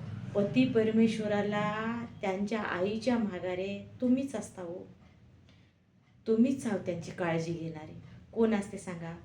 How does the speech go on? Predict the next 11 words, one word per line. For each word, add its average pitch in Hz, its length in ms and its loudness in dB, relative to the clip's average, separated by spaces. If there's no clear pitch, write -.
बहीण 202 340 4
लग्न 190 280 4
करून 196 320 0
जाते, 180 460 -4
आई 220 260 6
वृद्धापकाळानं 208 840 2
एक 202 220 2
दिवस 202 240 0
त्यांची 190 240 -2
साथ 165 300 -6
सोडते, - 680 -2